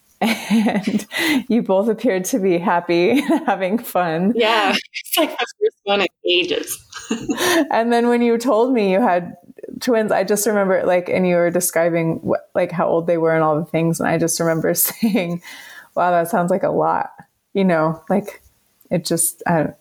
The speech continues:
Speaker 1: I don't know what else to say when people tell me that they have three-year-old twins.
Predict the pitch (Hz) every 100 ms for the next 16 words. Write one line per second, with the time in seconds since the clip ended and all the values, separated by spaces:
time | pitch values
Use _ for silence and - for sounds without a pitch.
0 | - 180 185 185 175 160 165 160 - 165
1 | - 170 165 156 160 165 160 - - -
2 | - - 180 175 - 160 156 - - -
3 | - 180 180